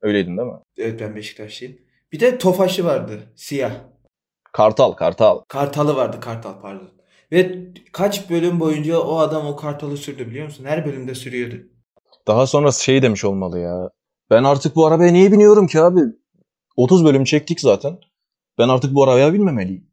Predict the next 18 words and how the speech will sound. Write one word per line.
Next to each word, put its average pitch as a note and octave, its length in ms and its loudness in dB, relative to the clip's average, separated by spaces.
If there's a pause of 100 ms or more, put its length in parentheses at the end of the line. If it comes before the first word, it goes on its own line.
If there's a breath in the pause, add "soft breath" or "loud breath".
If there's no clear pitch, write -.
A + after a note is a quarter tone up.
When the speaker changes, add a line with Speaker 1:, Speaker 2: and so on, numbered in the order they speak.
(160)
Speaker 1:
Sokakta E3 540 -2
trafik E3+ 320 0
polisine F3 260 0
satmaya D#3+ 320 -8
çalıştı B2 340 -6
o - 20 0
arabayı G#2+ 260 -4
sanırım. A2+ 340 -12
Öyle A#2+ 120 -2
bir A#2+ 60 -10
sekans C3 400 -10
vardı G2 240 -6 (120)
yanlış G2+ 240 -14
hatırlamıyorsam. G2+ 580 -18
Öyle G#2+ 100 -6
bir G2 60 -10
şey A#2 140 -6
görmüştüm. F#2 440 -10